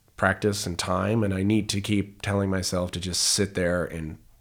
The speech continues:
push through the pain and the tears and make something happen, because that's usually when I am the most successful, is when I just don't give up. Uh, but,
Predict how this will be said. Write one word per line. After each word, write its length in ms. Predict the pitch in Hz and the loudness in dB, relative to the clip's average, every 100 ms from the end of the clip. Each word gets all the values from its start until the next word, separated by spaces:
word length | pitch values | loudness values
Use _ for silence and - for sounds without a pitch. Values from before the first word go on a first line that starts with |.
| - - | -20 -14
push 240 | - 107 - | -2 -2 2
through 120 | 135 | 2
the 80 | - | 6
pain 340 | 147 131 135 | 8 8 8
and 80 | 131 | 6
the 60 | |
tears 540 | 131 139 120 104 104 104 | 4 6 8 6 4 2
and 200 | 95 95 - - - - - | -2 -2 -8 -20 -20 -20 0
make 260 | 104 107 | 4 4
something 320 | - 110 95 92 | 4 0 2 0
happen, 400 | 107 98 85 80 | 0 0 -4 -4
because 460 | 95 110 101 104 - - - - - - - _ - | -2 0 0 -2 -8 -20 -20 -20 -20 -20 -20 _ -4
that's 600 | - 104 104 - - - - | 8 8 8 -2 -4 -6 0
usually 340 | 107 117 117 | 4 6 6
when 480 | 104 104 101 98 98 - _ _ - | 6 6 6 2 -2 -12 _ _ -10
I 140 | 98 104 | 0 4
am 220 | 104 101 | 6 6
the 60 | 101 | 6
most 320 | 104 98 - | 4 2 -2
successful, 640 | - - 101 - 135 139 | -2 0 0 4 4 6
is 260 | 104 - - | 2 -2 -2
when 120 | 101 | 0
I 60 | 92 | 0
just 260 | 92 - | -2 -4
don't 240 | 98 92 92 | -2 -2 -2
give 140 | 87 | -6
up. 240 | 80 113 - - _ _ _ - | -2 -4 -4 -20 _ _ _ -18
Uh, 420 | - 92 92 90 104 - - _ _ _ _ | -6 -2 -2 -2 -6 -10 -20 _ _ _ _
but, 360 | 107 107 - | 8 8 8